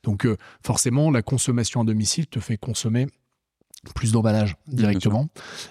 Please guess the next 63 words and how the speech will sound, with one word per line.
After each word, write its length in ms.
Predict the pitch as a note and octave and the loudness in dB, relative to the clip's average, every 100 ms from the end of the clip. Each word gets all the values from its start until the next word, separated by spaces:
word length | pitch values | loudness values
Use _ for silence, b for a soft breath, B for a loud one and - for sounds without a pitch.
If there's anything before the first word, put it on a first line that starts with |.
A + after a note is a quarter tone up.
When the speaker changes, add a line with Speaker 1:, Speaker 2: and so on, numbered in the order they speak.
| - | -2
Speaker 1:
Et 100 | A2+ | 0
donc, 180 | G#2+ | 2
t'as, 160 | - G#2 | 0 -2
t'as 160 | G2+ A2 | -2 0
cette, 300 | - G#2 A2 | 0 -2 -2
euh, 120 | G#2 | -4
t'as 160 | - | -2
cette, 260 | G#2+ A2 - | -2 -4 -4
évidemment, 360 | G#2 G2+ G#2+ B2 | -6 -4 -4 -4
prise 240 | - G#2+ | -4 -4
de 40 | |
conscience 360 | G#2+ G#2+ - A#2+ | -2 -4 -6 -6
qui 60 | A2+ | -4
arrive 120 | G#2+ | -4
à 60 | |
ce 100 | G2 | -4
moment-là, 220 | G#2+ A#2+ A2+ | -6 -6 -8
quoi. 120 | F#2 | -2
Speaker 2:
Mmh, 40 | G#2 | 0
mais 260 | F#2 F2+ | 0 -2
t'as 80 | F2 | -6
toujours 240 | - F#2+ E2+ | -4 0 2
ravi 160 | F2 | 0
quand 100 | F2+ | -2
tu 60 | E2 | -6
te 20 | |
retrouves 220 | - F2+ | -2 0
avec 120 | E2 | 2
des 120 | D#2 F2 | 0 0
gâteaux 300 | F2+ G2 F2+ | 0 0 -2
qui 100 | - | -2
sont 100 | E2+ | -2
emballés 240 | D#2 D#2+ | 2 2
individuellement 640 | D#2+ D2+ D#2+ D#2 E2 E2+ | 0 -2 -2 0 2 0
ou 100 | D#2+ | -2
ce 140 | D#2 D#2+ | -4 -4
genre, 120 | D#2+ | -4
ou 60 | |
ce 120 | - F2+ | -4 -8
genre 120 | F2+ | -8
de 80 | F2+ | -10
résidus, 280 | F2 F#2 | -12 -12
voilà. 140 | F2 D#2+ | -12 -2
Speaker 1:
Ouais, 120 | C#3 | 0
je, 120 | B2+ - | 0 0
Speaker 2:
Là, 80 | |
Speaker 1:
je 80 | B2 | 2
me 100 | C3+ | 2
Speaker 2:
là, 60 | C3+ | 4
Speaker 1:
bats 80 | D#3 | 2
Speaker 2:
là, 60 | |
Speaker 1:
encore. 240 | E3 D3+ D3 | 2 0 0
Speaker 2:
là, 140 | D3 | 0
vous 80 | C#3+ | 0
le 60 | D3 | 0
voyez 180 | C#3+ C#3+ | 0 2
pas, 160 | D#3 | 2
mais 80 | C#3 | 2
<laughs> 140 | C#3+ F#3+ | 0 0
il 40 | |
s'est 200 | F3 F#3 | 0 0
énervé 340 | D#3+ D#3 D3+ | 0 0 2
directement 640 | D3 E3 E3 E3 - D#3+ | 0 0 0 -2 -2 -2